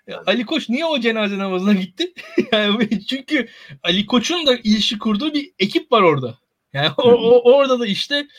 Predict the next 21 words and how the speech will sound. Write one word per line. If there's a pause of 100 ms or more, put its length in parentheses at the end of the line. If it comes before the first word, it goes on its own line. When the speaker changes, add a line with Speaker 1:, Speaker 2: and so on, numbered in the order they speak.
(240)
Speaker 1:
ya
bugün
gördük
mesela
Tayyip
Erdoğan
arkasında
Mustafa
Erdoğan,
Bilal
Erdoğan
yan
yanaydı. (880)
Speaker 2:
Hı
hı.
Speaker 1:
<laughs>
O
da
işte
Fenerbahçeli
onlar.